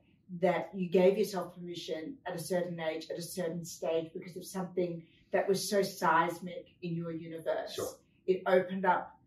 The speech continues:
Speaker 1: you know, your desire to, to front up as the, the core you.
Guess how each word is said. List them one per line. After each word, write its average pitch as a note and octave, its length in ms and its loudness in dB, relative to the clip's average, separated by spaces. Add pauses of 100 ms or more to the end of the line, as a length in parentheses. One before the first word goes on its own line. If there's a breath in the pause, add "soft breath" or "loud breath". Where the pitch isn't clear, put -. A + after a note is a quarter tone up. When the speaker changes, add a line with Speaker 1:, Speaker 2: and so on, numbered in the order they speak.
(300)
Speaker 1:
you F3+ 120 0
know, E3+ 180 0 (120)
your F3+ 180 2
desire E3 760 6 (120)
to, F3 180 -8 (680)
to E3 220 -6 (320)
front F3+ 440 4
up E3+ 200 -2
as - 200 -10 (640)
the, D#3 380 4 (160)
the D#3 380 4
core E3+ 400 4
you. D3 480 -2